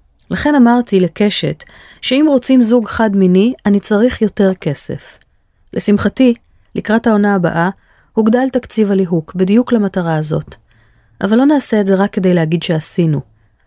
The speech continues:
בתור גיי, יש לי אחריות שזה יהיה זיווג שיצליח. אולי הנורמליזציה של הקהילה היא דווקא לא להציג סיפור מהאגדות, אלא להראות שגם בין שני גברים זה יכול להיכשל.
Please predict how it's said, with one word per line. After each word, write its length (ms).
בתור 320
גיי, 380
יש 200
לי 80
אחריות 420
שזה 220
יהיה 140
זיווג 360
שיצליח. 800
אולי 140
הנורמליזציה 840
של 180
הקהילה 520
היא 100
דווקא 240
לא 180
להציג 380
סיפור 420
מהאגדות, 680
אלא 140
להראות 360
שגם 360
בין 160
שני 260
גברים 400
זה 120
יכול 240
להיכשל. 560